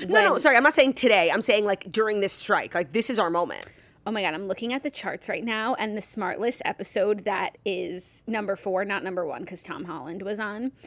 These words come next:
Speaker 2: but number four, and it's very clear why it's not number one, is, um, the Live from Boston M I T professor.
Speaker 1: Oh. Oh. The way I'm, like, obsessed with Smartless, and I have literally never listened to an episode.
Speaker 2: Yeah. No, but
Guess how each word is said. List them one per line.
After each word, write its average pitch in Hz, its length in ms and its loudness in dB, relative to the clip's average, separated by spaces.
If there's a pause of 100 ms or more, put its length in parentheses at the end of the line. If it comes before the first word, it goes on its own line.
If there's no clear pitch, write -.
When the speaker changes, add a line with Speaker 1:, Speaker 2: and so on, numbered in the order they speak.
(380)
Speaker 2:
but 202 120 -4
number 196 240 -2
four, 226 560 2 (140)
and 165 240 -4 (100)
it's - 220 -12
very 185 180 2
clear 196 240 -2
why 180 120 2
it's 165 140 -4
not 190 160 -2
number 220 220 2
one, 214 240 -2
is, 202 320 2
um, 190 360 -2 (100)
the 226 100 2
Live 196 300 4
from 202 180 -6
Boston 185 520 -4
M 180 200 -4
I 170 120 -6
T 170 200 -10
professor. - 680 -6 (840)
Speaker 1:
Oh. 156 560 -8 (1120)
Oh. 131 320 -16 (580)
The 208 80 2
way 185 140 4
I'm, 247 80 0
like, 349 120 -6
obsessed - 460 -8
with 170 140 -8
Smartless, 147 380 -2
and 143 120 -4
I 147 80 -4
have 147 220 -6 (120)
literally 156 560 -4
never 117 180 -6
listened - 280 -10
to - 60 -10
an 87 60 -10
episode. - 480 -14 (180)
Speaker 2:
Yeah. 214 440 -2 (100)
No, 302 160 4
but 277 260 4